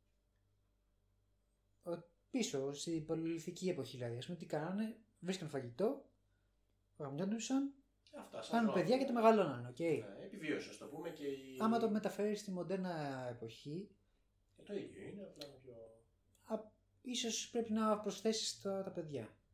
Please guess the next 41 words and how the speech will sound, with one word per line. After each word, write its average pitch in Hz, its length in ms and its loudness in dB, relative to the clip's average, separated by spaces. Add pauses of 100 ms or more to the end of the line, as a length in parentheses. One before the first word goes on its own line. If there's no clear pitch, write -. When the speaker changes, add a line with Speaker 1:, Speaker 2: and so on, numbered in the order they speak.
(600)
Speaker 1:
Γιατί 160 160 -2
αν 208 60 2
το 220 60 0
σκεφτείς, - 540 -4 (840)
η 170 120 -8
σχέση 208 300 2
που 220 60 -4
έχεις 202 120 0
με 214 60 0
ένα 214 100 -2
παιδί 147 280 0
μπορεί 160 240 -2
να 185 80 -2
είναι 196 100 -2
η 202 40 -2
καλύτερη 180 400 -2
σχέση 190 160 -4
που 190 60 -4
μπορεί 175 240 -2
να 175 60 -6
έχεις 175 140 -6
με 170 100 -8
έναν 160 160 -8
άνθρωπο. 127 420 -6 (720)
Γιατί 143 220 -8
τον 160 160 -10
ξέρεις 175 380 0
από 160 380 -2
μηδέν 156 520 -8
ηλικία, 147 460 -6
ξέρω, 127 280 -8
και 135 100 -8
βλέπεις 147 340 -6
την 147 100 -8
εξέλιξή 147 500 -6
του, 160 200 -10 (800)
έχεις - 500 -8
μια 156 340 -6
πολύ 156 200 4
πιο 175 160 -4
βαθιά 135 960 -2